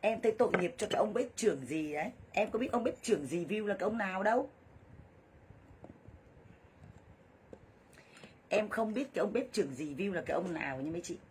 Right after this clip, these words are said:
Em phải khẳng định lại cho các chị biết ha. Nên là mấy chị á, mấy chị, à, em xin mỗi người một cái share chia sẻ, rồi mười phút em ngồi em chửi cho chúng nó nghe.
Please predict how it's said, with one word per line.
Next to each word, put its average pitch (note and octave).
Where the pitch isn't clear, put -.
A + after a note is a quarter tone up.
Em G3+
phải F#3+
khẳng C#3
định D#3
lại D#3
cho -
các G3+
chị G3+
biết G#3+
ha. G3+
Nên F#3
là E3+
mấy D#3
chị A#3+
á, G3
mấy D#3+
chị, -
à, C#3
em G3+
xin G#3
mỗi G3
người G3+
một C#3
cái -
share G3
chia G3
sẻ, D#3
rồi C#3+
mười D3
phút -
em F#3+
ngồi D3+
em C#3
chửi C#3+
cho A#2
chúng D3
nó D3+
nghe. E3